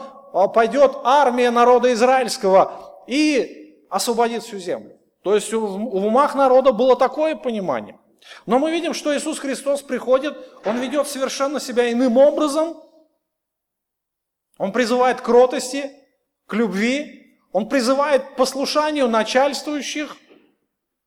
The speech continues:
И, конечно же, у людей сразу возникает вопрос: а тот ли Он, кого мы ждали? И Христос говорил,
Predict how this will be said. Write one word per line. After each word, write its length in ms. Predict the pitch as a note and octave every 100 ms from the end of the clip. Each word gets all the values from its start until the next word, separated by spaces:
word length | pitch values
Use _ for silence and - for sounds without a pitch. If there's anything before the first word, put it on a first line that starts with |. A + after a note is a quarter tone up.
| _ _ _ _
И, 340 | E3+ F3+ F3
конечно 440 | E3 F3+ A3+ A3 A#3
же, 260 | A3 A3+
у 160 | D#3+ A#3
людей 560 | G3 E3+ G#3 F#3+ -
сразу 300 | E3+ G3 G3+ G3+
возникает 380 | G3 G3+ G3
вопрос: 640 | F#3 F#3+ G3 G#3+ - - _ _ _ _ _ _ -
а 100 | C#3+
тот 300 | - D4 D4
ли 100 | C4
Он, 480 | C4+ C#4+ C4 - - _ _ _ -
кого 280 | F#3+ A3
мы 140 | A3+ A#3+
ждали? 400 | G#3+ C4+ B3+ - - - _ _ _ _ _ _ _ _ - - _ _ _ -
И 600 | F3+ F#3+ F#3+ F#3+ F#3 F3+ F3+ - - _ _ _ _ _ _
Христос 600 | - F3+ F3 G3+ G3 -
говорил, 880 | F3 F#3 A3 B3+ D4 G#3 C3 - -